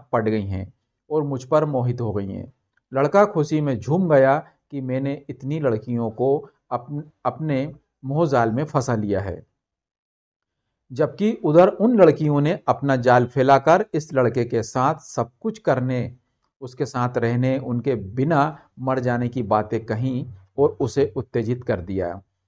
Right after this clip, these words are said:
इसके बाद उसका वीडियो कॉलिंग कर बात करते हुए वीडियो रिकॉर्ड कर लिया। उनका नाम पता सब पूछने के बाद इन युवतियों ने युवक से बातचीत की और कहा कि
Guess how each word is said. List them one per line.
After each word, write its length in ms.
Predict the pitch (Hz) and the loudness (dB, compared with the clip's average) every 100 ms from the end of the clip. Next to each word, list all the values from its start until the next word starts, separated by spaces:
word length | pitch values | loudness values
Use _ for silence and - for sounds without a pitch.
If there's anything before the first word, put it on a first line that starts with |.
| _ | _
इसके 200 | 135 - 147 | -8 -2 4
बाद 340 | 147 185 202 | 8 6 4
उसका 240 | 151 - 139 | -4 -2 -2
वीडियो 400 | 120 151 165 185 | 0 0 0 0
कॉलिंग 480 | - 127 123 127 123 | 2 2 2 -2 0
कर 320 | 156 131 160 - _ _ _ | 2 4 2 -8 _ _ _
बात 240 | 123 127 127 | -2 0 -2
करते 260 | 123 120 | -2 0
हुए 200 | 139 143 | 0 0
वीडियो 320 | 135 117 113 113 | -2 -2 0 0
रिकॉर्ड 360 | 107 107 101 | 0 -2 -2
कर 200 | - 95 | -4 -6
लिया। 320 | 95 98 101 - _ _ _ - | -4 -4 -4 -6 _ _ _ -12
उनका 260 | 131 143 143 | -6 -4 0
नाम 320 | 135 165 151 | 0 0 0
पता 240 | 135 143 143 | 0 2 0
सब 240 | - 220 175 | -2 -4 -2
पूछने 300 | 135 139 123 | -4 -2 -2
के 80 | 110 | 0
बाद 260 | 107 101 - | 0 -2 -6
इन 180 | 170 185 | -6 -4
युवतियों 500 | 135 117 127 120 117 | -4 -6 -6 -4 -2
ने 180 | 131 156 | -2 -2
युवक 340 | 120 113 110 | -2 -2 -2
से 160 | - 110 | -2 -2
बातचीत 560 | 101 101 98 117 113 | 0 -2 -4 -6 -6
की 180 | - 160 | -6 -6
और 240 | 143 117 113 | -4 -6 -6
कहा 260 | 104 110 101 | -6 -6 -6
कि 260 | 120 180 | -6 -6